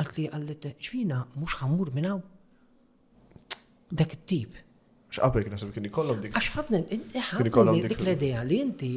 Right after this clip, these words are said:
Speaker 1: peress li fostering mhux adoption,
Speaker 2: Xorta ħammur id-dar,
Speaker 1: hemm
Speaker 2: ġifieri
Speaker 1: il-possibilità
Speaker 2: xorta
Speaker 1: li mmur
Speaker 2: id-dar.
Speaker 1: għad-dar.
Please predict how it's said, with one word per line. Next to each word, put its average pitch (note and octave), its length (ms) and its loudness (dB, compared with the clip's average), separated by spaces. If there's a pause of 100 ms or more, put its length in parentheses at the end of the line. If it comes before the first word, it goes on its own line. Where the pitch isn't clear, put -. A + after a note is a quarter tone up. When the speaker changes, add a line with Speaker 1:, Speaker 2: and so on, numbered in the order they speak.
(140)
Speaker 1:
peress B3 320 -8
li D#3 120 -6
fostering C#3 440 -8
mhux B2 200 -8
adoption, B2+ 600 -8
Speaker 2:
Xorta A2+ 400 2
ħammur A2+ 360 -2
id-dar, A2 200 2
Speaker 1:
hemm A#3+ 140 6
Speaker 2:
ġifieri F#3+ 100 4
Speaker 1:
il-possibilità A#2 520 -2
Speaker 2:
xorta A3 80 -2
Speaker 1:
li D3 100 -2
mmur A#2+ 220 -4
Speaker 2:
id-dar. B2 100 0
Speaker 1:
għad-dar. A#2 380 -2